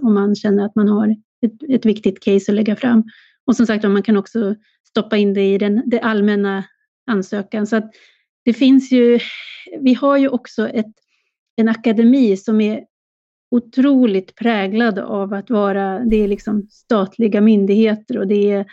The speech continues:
det finns en, det, det riskerar, precis som för civilsamhället i de länder där det är liksom höga skatter och man liksom har, man, man har behov av att hålla sig väl med det politiska, så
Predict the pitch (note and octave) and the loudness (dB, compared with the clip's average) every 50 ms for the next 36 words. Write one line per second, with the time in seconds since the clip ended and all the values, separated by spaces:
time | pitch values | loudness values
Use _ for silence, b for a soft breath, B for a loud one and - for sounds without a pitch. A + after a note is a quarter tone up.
0 | b b b b b b _ _ - A#3+ A3+ - A#3+ G#3+ G#3 G#3+ - A3 A#3 C4+ | b b b b b b _ _ -2 -2 0 2 4 2 2 2 2 -2 0 0
1 | C#4+ C#4+ C#4 A#3+ A3+ B3+ - C#4 B3 A3+ B3 A#3 A#3+ A3+ - - B3+ B3 A3+ A3 | -2 -2 -2 0 0 0 0 0 0 2 2 2 2 0 -2 -4 -4 -2 -2 -2
2 | A3 A#3 G#3+ - A3 G#3+ - G#3+ G#3 G3+ - A3+ G#3 G3 - - A3+ A#3+ A3+ G3 | -2 -2 -2 -2 -2 0 0 0 0 0 0 -2 -2 -2 0 0 2 2 2 0
3 | F#3+ - A#3 A#3 B3+ C4+ C4 A#3+ A3 A3 - - - - A#3+ A3 G3 G3+ G3+ G3+ | 0 2 2 4 4 4 4 4 2 0 -2 -6 -8 -4 -2 -2 0 0 0 0
4 | G3 G#3 G3+ G3 G3 G#3 G3+ G3 G#3 G3+ G3+ G3+ G3 G3 G3+ G3+ A#3 A3 G#3 - | 0 -2 -2 -2 -2 -2 -2 -2 -2 -2 -2 -2 -2 -2 -2 -2 -2 -2 -2 -2
5 | - A3 G#3+ A#3+ C4+ C4 - A3 G#3+ G3 G3+ G3 - - G3+ - _ _ - A3 | -2 0 2 2 0 0 0 0 0 0 -2 -4 -4 -6 -10 -10 _ _ -2 -2
6 | A3 - G#2 G#2+ _ _ _ _ _ _ _ _ _ _ _ _ _ - C4+ A3+ | 0 0 -2 -4 _ _ _ _ _ _ _ _ _ _ _ _ _ 0 2 2
7 | G3+ G3+ G3+ G3 - - G3 G3 F#3+ G#3 G3 G3 G#3 B3+ C#4+ D4 - C#4 C#4+ C#4 | 4 2 2 0 0 0 0 2 2 2 0 0 0 -2 -4 -6 -8 -14 -14 -14
8 | - - C4+ B3+ B3 A3 G#3+ - - B3+ A#3 A3+ G#3+ G#3 - G3 F#3 - - C4+ | -14 -6 0 2 4 4 4 2 4 4 2 4 2 0 -2 -4 -12 -8 -4 -2
9 | G#3+ A3 G3 A#3+ A#3 G#3+ G#3+ G#3 G#3 - - - G#3+ G3 G3+ G#3 - A3 F#3+ G#3 | -2 2 2 2 2 2 2 0 -2 -4 -4 -4 -4 -2 -2 -2 -2 -2 -2 0
10 | G#3 G#3 G3+ G3+ G#3 G#3 G3+ - A3+ G#3+ A#3 A3 - - A3 - - A3 - - | 0 0 0 0 0 0 -2 0 2 2 2 2 0 -4 -12 -8 -8 -8 -4 -2
11 | B3 B3 B3 | 0 0 0